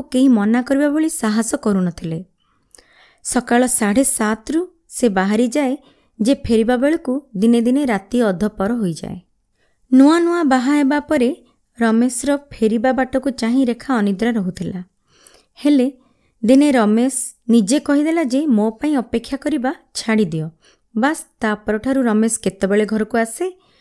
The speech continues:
କେତେବେଳେ ଯାଏ, ସେ ସବୁର ହିସାବ ରେଖା ପାଖରେ ରୁହେ ନା। ସବୁବେଳେ ବ୍ୟସ୍ତ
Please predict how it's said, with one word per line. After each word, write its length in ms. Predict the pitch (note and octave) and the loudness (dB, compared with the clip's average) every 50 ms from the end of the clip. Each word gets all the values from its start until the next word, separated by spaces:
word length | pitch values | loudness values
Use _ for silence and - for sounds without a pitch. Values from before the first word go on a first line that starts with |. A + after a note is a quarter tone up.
| _ _ _ _ _ _ _ _ - | _ _ _ _ _ _ _ _ -6
କେତେବେଳେ 440 | D4+ D4+ - - D#4+ D#4 D#4+ D#4+ D4+ | -4 -4 -2 0 0 2 2 2 2
ଯାଏ, 280 | A3+ A3 G#3 F#3 F3 F#3+ G3 - _ _ _ _ _ _ | 0 0 -2 -2 -2 -4 -8 -10 _ _ _ _ _ _
ସେ 160 | - - - D#4 | -6 -4 -4 -2
ସବୁର 300 | - - D4+ B3 D#4 E4 | 0 0 -2 0 0 0
ହିସାବ 360 | C#4 A3+ A3 - - C#4 C#4 B3 | 0 0 -2 -2 -2 -2 -2 0
ରେଖା 240 | B3+ A3+ - - G#3+ | -2 -2 -2 -4 -6
ପାଖରେ 300 | G3+ G#3 - - A#3 C4 C4 | -6 -6 -6 -4 -2 -2 -2
ରୁହେ 240 | G#3+ F3+ F3+ F3+ E3+ | -2 -2 -2 -4 -4
ନା। 140 | D3+ - F3+ - _ _ _ _ _ _ _ _ _ _ _ _ _ _ _ _ _ _ _ _ _ _ _ _ _ _ _ _ | -4 -8 -10 -14 _ _ _ _ _ _ _ _ _ _ _ _ _ _ _ _ _ _ _ _ _ _ _ _ _ _ _ _
ସବୁବେଳେ 500 | - - D#4 D4+ C#4 F4 E4+ F#4 F#4 F4+ | -6 -2 0 0 2 2 2 2 2 2
ବ୍ୟସ୍ତ 280 | D4+ B3+ C4 C4 C4 | 2 2 0 0 0